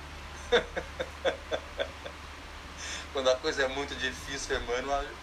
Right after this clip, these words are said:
nos ajuda. Então, meus queridos,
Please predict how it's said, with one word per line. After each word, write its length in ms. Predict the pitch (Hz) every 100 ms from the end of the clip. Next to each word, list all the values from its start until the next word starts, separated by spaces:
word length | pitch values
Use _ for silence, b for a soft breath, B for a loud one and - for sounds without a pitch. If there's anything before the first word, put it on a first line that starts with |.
| B B -
nos 200 | 127 123
ajuda. 840 | 127 135 - 113 123 127 - - - - - - - - - - - - - - -
Então, 340 | - - 233 240
meus 200 | 170 -
queridos, 420 | 117 95 73